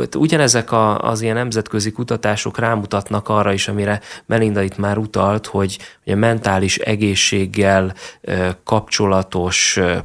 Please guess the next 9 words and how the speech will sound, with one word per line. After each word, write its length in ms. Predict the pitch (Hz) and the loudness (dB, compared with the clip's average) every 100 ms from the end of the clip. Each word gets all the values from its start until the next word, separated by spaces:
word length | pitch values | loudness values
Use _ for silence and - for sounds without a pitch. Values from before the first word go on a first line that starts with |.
| - | 0
problémák, 760 | 110 101 101 95 92 92 - | 2 2 0 0 0 -2 -2
vagy, 300 | 95 95 - - | -2 0 -4 -8
vagy 120 | 95 | -6
a 60 | 92 | -2
mentális 580 | 110 107 98 92 85 - | -2 0 -2 0 -4 -4
egészségnek 840 | 107 98 92 - 98 95 95 - | -6 -4 -4 -2 -2 -4 -6 -2
a, 160 | 101 - - - - | -2 -2 -8 -18 -6
a 200 | - 92 | -2 -2
fenntartása, 1160 | - 110 101 95 87 95 92 92 - 92 92 | 0 0 0 -4 -4 -4 -4 -2 0 0 0